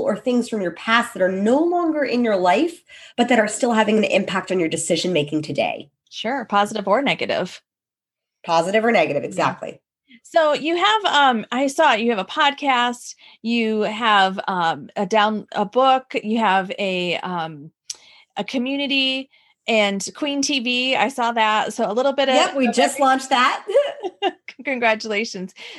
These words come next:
Speaker 2: So there's a little bit of, um, di-, everything re-, really for your, your members,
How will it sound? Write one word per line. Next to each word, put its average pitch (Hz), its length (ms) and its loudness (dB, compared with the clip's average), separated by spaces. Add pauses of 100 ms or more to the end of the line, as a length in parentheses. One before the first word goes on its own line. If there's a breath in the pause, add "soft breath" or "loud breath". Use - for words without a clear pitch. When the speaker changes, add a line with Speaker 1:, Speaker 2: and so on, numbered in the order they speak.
Speaker 2:
So 320 160 0
there's 302 200 0
a 339 60 0
little 440 240 0
bit 262 360 2
of, 226 400 2
um, 196 500 -2
di-, 262 160 0 (180)
everything 247 580 2
re-, 185 220 0
really 208 320 0
for 190 180 -4
your, 185 440 0
your 202 180 -2
members, 185 500 -2